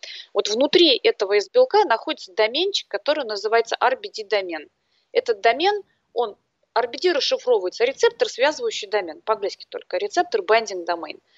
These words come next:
Вот это та часть, к которой вирус прилегает к рецептору. Именно эта часть должна быть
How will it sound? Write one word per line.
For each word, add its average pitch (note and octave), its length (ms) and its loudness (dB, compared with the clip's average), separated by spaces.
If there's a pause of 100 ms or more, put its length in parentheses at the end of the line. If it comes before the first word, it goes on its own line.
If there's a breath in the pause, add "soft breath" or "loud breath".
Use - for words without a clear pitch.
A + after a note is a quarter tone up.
(140)
Вот F#4 140 4
это D4 180 2
та C#4+ 160 2
часть, G4+ 280 -2
к - 40 -20
которой B3 400 -2
вирус E4 340 -4
прилегает A#3+ 680 0
к - 80 -20
рецептору. F#3 680 -8 (460)
Именно B3 540 -2
эта B3 300 0
часть F4+ 540 -2
должна G#3 500 -6
быть C#4 360 -10